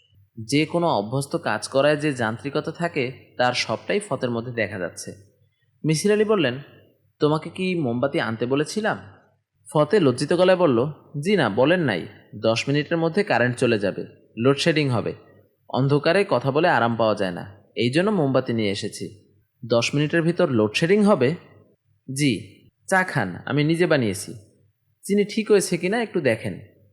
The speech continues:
মিসির আলি চায়ে চুমুক দিলেন। তিনি চায়ে যতটুকু চিনি খান, ঠিক ততটুকুই চিনি আছে। তিনি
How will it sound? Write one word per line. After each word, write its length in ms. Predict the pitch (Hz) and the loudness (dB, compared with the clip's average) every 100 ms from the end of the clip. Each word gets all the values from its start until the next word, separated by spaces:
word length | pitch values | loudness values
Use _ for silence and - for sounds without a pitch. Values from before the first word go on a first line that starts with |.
| _ _ _ - | _ _ _ -6
মিসির 340 | 123 131 160 | -4 -2 0
আলি 260 | 160 120 139 - | 2 0 -4 -6
চায়ে 220 | 131 120 | 0 0
চুমুক 280 | 117 120 117 | 0 -2 -4
দিলেন। 320 | 104 101 85 - - _ _ _ _ | -4 -6 -6 -10 -20 _ _ _ _
তিনি 220 | 156 165 | 0 2
চায়ে 320 | 160 139 127 123 | 0 0 0 2
যতটুকু 440 | 110 131 147 - | 0 -2 -4 -4
চিনি 220 | 185 196 | -2 -2
খান, 300 | 185 127 123 147 - _ | -2 -4 -4 -12 -20 _
ঠিক 160 | 202 180 - | -8 -6 -2
ততটুকুই 480 | 120 131 147 170 220 | -2 -2 -6 -6 -6
চিনি 320 | 147 120 101 | -4 -2 -4
আছে। 280 | 87 - - _ _ _ - | -6 -14 -18 _ _ _ -2
তিনি 200 | 175 180 | 0 0